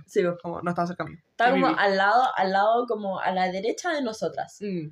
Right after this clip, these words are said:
Speaker 1: Pero
Speaker 2: sí.
Speaker 1: estaba como a la derecha y adelante.
Speaker 2: Sí, po. Entonces como que lo dijo para adelante, yo no escuché, po, porque estaba más atrás. Que justamente la señora va y dice así como, "Se paró para que las niñas lo vieran".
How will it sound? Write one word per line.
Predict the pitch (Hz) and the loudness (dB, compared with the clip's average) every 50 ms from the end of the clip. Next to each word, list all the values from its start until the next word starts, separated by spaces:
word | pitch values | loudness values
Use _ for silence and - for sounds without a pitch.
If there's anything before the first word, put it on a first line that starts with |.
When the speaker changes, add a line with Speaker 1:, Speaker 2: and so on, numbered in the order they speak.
| - _ | -10 _
Speaker 1:
Pero | - 202 202 | -2 -2 0
Speaker 2:
sí. | - | 0
Speaker 1:
estaba | - 226 220 247 | 2 2 2 2
como | 269 247 240 202 - - _ | 2 2 0 0 -2 -4 _
a | - 170 175 | -4 -2 0
la | 170 165 | 2 2
derecha | 165 170 175 214 - - - 403 | 2 2 2 2 2 2 2 4
y | 359 | 6
adelante. | 226 180 160 165 190 196 190 185 180 - 156 - _ | 6 6 6 6 4 4 2 2 -2 -6 -12 -14 _
Speaker 2:
Sí, | - - - 214 196 | -8 -2 0 0 0
po. | - - 170 | 0 -4 -12
Entonces | - _ - - 208 226 | -20 _ -4 -4 -2 0
como | 233 226 214 | 0 0 2
que | 196 | 2
lo | 196 196 | 0 0
dijo | 202 269 - | 0 2 2
para | 208 185 | 4 4
adelante, | 170 165 180 196 254 254 - 359 466 523 - - _ _ _ _ _ - | 4 4 2 2 0 0 -2 -2 -2 -2 -6 -12 _ _ _ _ _ -6
yo | 180 208 214 | 0 0 0
no | 202 | 0
escuché, | - - 180 - 165 | 0 -2 -4 -2 -2
po, | 139 139 | -2 -2
porque | 147 165 | -4 -6
estaba | 170 170 175 165 165 | -4 -2 0 0 0
más | 160 160 160 | 0 -2 -4
atrás. | 151 - - - _ - | -6 -8 -14 -18 _ -4
Que | - 202 | -2 0
justamente | - 226 226 254 247 240 233 240 247 | 0 0 2 2 2 2 2 2 0
la | 247 247 240 | 0 0 -2
señora | 220 214 214 226 240 233 | -2 -2 0 2 4 4
va | 214 208 214 | 4 4 4
y | 208 | 4
dice | 220 226 220 247 | 2 -2 -4 -6
así | 240 240 240 | -6 -4 -2
como, | - 226 220 220 214 196 196 190 185 180 - _ _ - - - - - - _ _ | 0 0 2 4 4 4 4 4 2 0 -4 _ _ -20 -20 -20 -20 -20 -20 _ _
"Se | - - - 208 | -12 -6 -4 -4
paró | 185 - 175 170 180 185 185 | -4 -4 -6 -6 -6 -4 -2
para | 196 185 180 180 | 0 0 0 0
que | 175 190 180 | -2 0 0
las | 175 175 175 185 175 | 0 0 0 0 0
niñas | 214 226 233 233 233 233 233 269 | 0 0 0 2 2 2 4 4
lo | 269 247 240 254 | 6 6 6 6
vieran". | 254 262 262 262 262 240 233 262 330 | 6 6 6 6 6 6 6 6 4